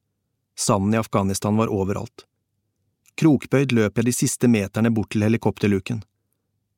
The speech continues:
Jeg satte meg på et sete ved siden av Kåre. Spente fast setebeltet som satt stramt over skuldrene og rundt livet, i en hempe på brystet.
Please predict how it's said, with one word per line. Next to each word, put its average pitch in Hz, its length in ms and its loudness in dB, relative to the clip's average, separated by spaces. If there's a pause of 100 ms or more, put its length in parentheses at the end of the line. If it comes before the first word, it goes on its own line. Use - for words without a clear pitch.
(140)
Jeg 117 100 0
satte 131 240 0
meg 98 160 0
på 107 80 0
et 104 80 -2
sete 101 380 -2
ved 101 100 -4
siden 101 240 0
av 95 80 -6
Kåre. 101 320 0 (960)
Spente 135 480 2
fast - 300 -2
setebeltet 101 640 -2
som 117 120 0
satt 123 200 -2
stramt 107 440 -2
over 117 160 2
skuldrene 101 460 0
og 107 80 0
rundt 107 180 -2
livet, 101 400 -4 (240)
i 117 80 2
en 104 140 0
hempe 104 320 -2
på 113 100 -2
brystet. 107 460 -4